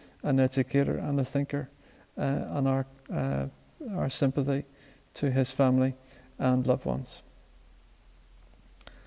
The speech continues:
Staff changes, uh, have been few this year. Mister Mark Cousins, uh, maths teacher, left us in October, uh,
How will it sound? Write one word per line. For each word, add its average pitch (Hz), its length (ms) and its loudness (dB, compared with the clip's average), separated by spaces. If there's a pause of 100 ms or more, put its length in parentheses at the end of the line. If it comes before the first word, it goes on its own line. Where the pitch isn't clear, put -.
(280)
Staff 143 340 2
changes, 143 560 2 (400)
uh, 185 500 -4
have 139 160 2
been 147 160 0
few 180 460 4 (100)
this 151 260 -2
year. 131 240 2 (380)
Mister 147 220 2
Mark 139 260 4
Cousins, 147 540 0 (360)
uh, 127 160 2
maths 135 340 6
teacher, 151 340 2
left 139 320 4
us 143 160 -2
in 131 80 0
October, 170 520 2 (440)
uh, 131 320 2